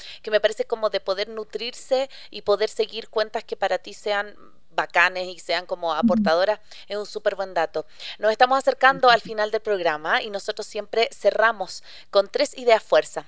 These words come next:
Speaker 1: Cada una va a cerrar con qué se queda del capítulo de hoy, que, que, que ha sido súper, súper inspirador, y voy a, voy a partir yo, voy a partir con algo que me, me, me gustó mucho de lo que tú dijiste, esto de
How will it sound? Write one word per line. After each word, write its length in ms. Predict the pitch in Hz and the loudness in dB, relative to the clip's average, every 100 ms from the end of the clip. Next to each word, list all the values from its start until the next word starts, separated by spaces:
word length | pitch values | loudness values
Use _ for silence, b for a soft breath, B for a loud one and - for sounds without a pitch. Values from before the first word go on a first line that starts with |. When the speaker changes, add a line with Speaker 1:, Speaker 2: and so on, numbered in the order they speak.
| - | -2
Speaker 1:
Cada 220 | 226 233 | 2 2
una 180 | 240 240 | 4 2
va 100 | 226 | 2
a 60 | |
cerrar 360 | 214 220 214 220 | 0 2 2 2
con 220 | 226 220 | 0 0
qué 160 | - 247 | -2 -4
se 160 | - | -4
queda 380 | - 240 226 226 B B B | 0 4 6 4 B B B
del 120 | 208 | 0
capítulo 480 | 208 202 214 202 196 | 0 0 -4 2 4
de 140 | 180 | 6
hoy, 200 | 175 175 | 6 4
que, 400 | 190 185 180 175 - | 2 0 0 -2 -8
que, 300 | 170 160 147 135 131 - - - - - - | -2 0 -2 -6 -18 -20 -20 -20 -20 -20 2
que 80 | |
ha 40 | 202 | 2
sido 200 | - 196 | 2 -2
súper, 300 | - - 196 | -4 -4 -4
súper 280 | - 190 185 | -2 -8 -8
inspirador, 560 | 180 - 170 156 156 | -12 -4 0 4 4
y 80 | 202 | 2
voy 180 | 185 190 | 0 2
a, 160 | 185 185 B B - | 2 2 B B 0
voy 160 | 202 | 4
a 40 | 208 | 6
partir 340 | 190 - 196 160 | 4 0 -12 -6
yo, 320 | 156 165 254 | 0 2 2
voy 200 | 214 190 | 0 4
a 300 | 185 180 180 - B B | 6 6 4 2 B B
partir 320 | - 180 208 208 | 0 0 0 0
con 160 | 220 | 2
algo 220 | 208 208 | 2 0
que 160 | 214 214 | -4 -2
me, 180 | 196 196 | -2 -4
me, 360 | 185 180 170 160 160 170 165 - - | -4 -8 -6 -6 -10 -18 -20 -20 -14
me 180 | 180 175 | -10 -8
gustó 280 | 170 - | -10 -2
mucho 240 | 208 214 220 | 0 2 2
de 60 | |
lo 100 | 208 | 2
que 80 | - | -2
tú 100 | - | -8
dijiste, 340 | 190 - 196 220 | -10 -12 -6 -6
esto 240 | - 196 | 0 4
de 240 | 190 208 | 6 4